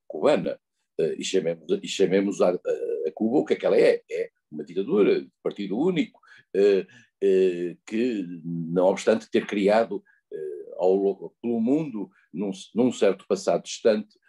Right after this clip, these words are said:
eh, eh, uma fama de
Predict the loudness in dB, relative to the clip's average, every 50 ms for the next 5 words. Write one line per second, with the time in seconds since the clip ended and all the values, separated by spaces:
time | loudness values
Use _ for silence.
0 | _ _ _ -4 -2 0 0 0 0 0 0 0 0 2 0 0 0 -2 -6 -8
1 | -8 -20 -20 _ _ _ _ _ -18 -12 -10 -6 -2 0 0 0 0 -2 0 2
2 | 2 4 4 4 4 2 0 -2 0 2 2 2 0